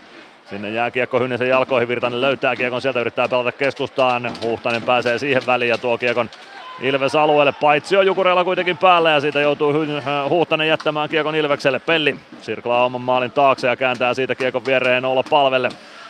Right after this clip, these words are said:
Palve maalin takaa liikkeelle, spurttaa kohti keskialuetta.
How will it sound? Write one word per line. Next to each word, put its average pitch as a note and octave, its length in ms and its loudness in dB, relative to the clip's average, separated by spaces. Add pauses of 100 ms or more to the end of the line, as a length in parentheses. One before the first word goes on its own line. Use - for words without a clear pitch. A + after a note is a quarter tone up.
(720)
Palve G#2+ 260 -2
maalin A#2+ 280 -2
takaa C3 320 0
liikkeelle, C3 400 0
spurttaa B2+ 440 -4
kohti C3 220 -4
keskialuetta. C3 640 0